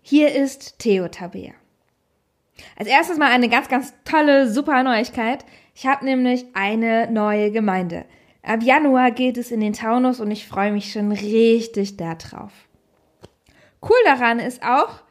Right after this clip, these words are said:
oder jedenfalls habe ich die Hoffnung, dass ich dann auch wieder <laughs> regelmäßiger dazu komme, euch Predigten im Podcast hochzuladen.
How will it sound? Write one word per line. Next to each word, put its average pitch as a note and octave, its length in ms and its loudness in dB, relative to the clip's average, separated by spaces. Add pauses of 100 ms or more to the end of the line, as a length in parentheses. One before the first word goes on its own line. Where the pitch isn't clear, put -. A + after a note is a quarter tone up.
(680)
oder G3 220 -2
jedenfalls G#3+ 340 0
habe A3 160 0
ich - 60 -14
die A#3+ 100 -4
Hoffnung, B3+ 460 0 (500)
dass B3+ 220 2
ich B3+ 100 0
dann A#3+ 160 2
auch A#3 180 -2
wieder A#3 240 2
<laughs> - 0 -
regelmäßiger G#3+ 760 0
dazu G3+ 340 0
komme, G3+ 640 -2 (220)
euch G#3 340 2
Predigten G#3 460 -2
im G#3 80 -4
Podcast B3 500 -2
hochzuladen. - 640 -12